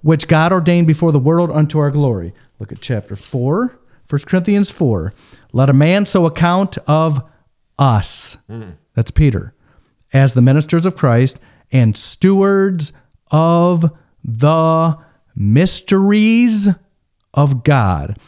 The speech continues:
Speaker 1: Stam, that totally goes against Stam, and anybody watching this that's any kind of hyper-dispensationalist, Berean, mid-acts, post-acts, whatever.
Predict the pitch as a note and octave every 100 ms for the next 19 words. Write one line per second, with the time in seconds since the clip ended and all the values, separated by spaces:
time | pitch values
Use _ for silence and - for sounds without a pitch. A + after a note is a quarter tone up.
0 | - - - - E3+ F#3+ G#3 A3 G3+ C#3
1 | A2+ - - A3 C#4 B3+ A3+ A3 G#3+ G3+
2 | - G3 F#3+ F#3+ D3+ F3+ F#3 F#3 E3 D#3+
3 | D#3+ D#3 D3+ C3 - E3 D#3+ D#3+ D3 D#3
4 | D#3 C#3+ - D3 D3+ C#3+ - C#3+ C3 A#2
5 | A#2+ C#3+ C#3+ C#3+ C#3 B2+ C#3+ C#3+ C#3+ -
6 | C#3 C3+ C#3 C3+ B2+ B2+ B2+ A#2 E2